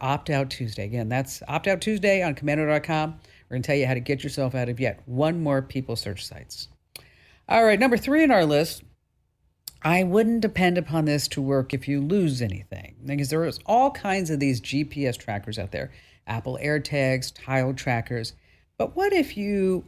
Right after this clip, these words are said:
are just trying to track something relatively inexpensive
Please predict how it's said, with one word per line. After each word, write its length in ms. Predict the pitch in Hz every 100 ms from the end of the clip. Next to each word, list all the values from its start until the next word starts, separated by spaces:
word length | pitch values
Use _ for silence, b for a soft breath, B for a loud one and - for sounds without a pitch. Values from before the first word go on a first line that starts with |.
| -
are 60 |
just 240 | 143 196 202
trying 300 | - 175 156
to 100 | -
track 240 | 160 139
something 340 | 143 131 135 147
relatively 720 | 240 330 311 254 180 175 -
inexpensive 1040 | 165 151 - - - 120 104 - 117 131